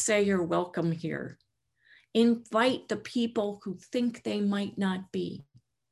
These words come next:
Tell them their lives matter. Invite, and God will help us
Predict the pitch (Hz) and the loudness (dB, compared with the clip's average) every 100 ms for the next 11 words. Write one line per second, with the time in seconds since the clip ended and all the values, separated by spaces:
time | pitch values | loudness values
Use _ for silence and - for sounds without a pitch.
0 | _ _ _ _ _ _ _ _ - - | _ _ _ _ _ _ _ _ -14 -4
1 | 233 247 226 208 190 185 185 190 - 175 | 0 2 2 0 -2 -2 -2 -2 -4 -4
2 | 160 160 151 - _ _ _ _ _ _ | -2 -4 -8 -14 _ _ _ _ _ _
3 | _ _ _ _ _ _ - _ - 196 | _ _ _ _ _ _ -20 _ -2 0
4 | 196 202 220 - _ _ _ _ 180 180 | 2 2 0 -4 _ _ _ _ -4 -2
5 | 208 240 269 285 277 254 262 262 254 254 | -2 -2 -2 -2 -2 -4 -6 -6 -6 -6